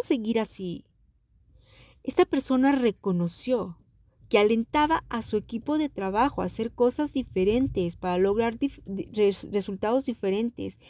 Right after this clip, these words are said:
y mejorar y, y crear nuevas cosas. Los impulsaba para esta parte de la innovación, pero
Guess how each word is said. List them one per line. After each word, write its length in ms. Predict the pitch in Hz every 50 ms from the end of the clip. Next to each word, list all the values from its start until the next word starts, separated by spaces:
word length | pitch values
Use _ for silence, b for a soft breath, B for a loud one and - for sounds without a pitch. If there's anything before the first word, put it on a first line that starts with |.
| B B
y 140 | B 226 220
mejorar 840 | 226 220 220 214 196 - - 185 185 185 190 208 226 233 226 208 202 B B B B B B B
y, 260 | 202 196 208 208 208 196
y 120 | 175 170
crear 400 | - - 220 214 208 214 226 233
nuevas 420 | 226 233 247 240 240 247 247 - -
cosas. 640 | _ - 214 226 254 247 - - 196 190 180 -
Los 220 | 185 196 190 - -
impulsaba 920 | 214 208 190 - - 220 214 208 196 - - 240 226 240 269 277 247 208
para 180 | 196 202 190 196
esta 200 | 196 - - 220
parte 440 | _ - - 208 208 - - 233 226
de 80 | 226
la 100 | 220 202
innovación, 960 | 190 185 180 175 175 175 175 175 175 170 - - - 208 208 214 190 175 170 B B B B B B B B B B -
pero 460 | - 214 208 202 202 196 196 185 -